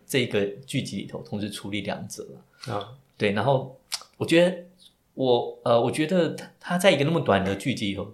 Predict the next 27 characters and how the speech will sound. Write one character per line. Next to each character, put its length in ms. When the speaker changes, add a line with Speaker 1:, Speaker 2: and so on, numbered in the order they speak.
Speaker 1:
能 120
够 80
处 160
理 60
到 60
Speaker 2:
这 60
个 60
一 100
集 180
大 140
概 120
都 320
是 300
四 380
十 520
一 220
分 280
钟。 220
Speaker 1:
对， 360
就 120
是 100
四 200
十， 100
就 440
是 60
四 260
十， 100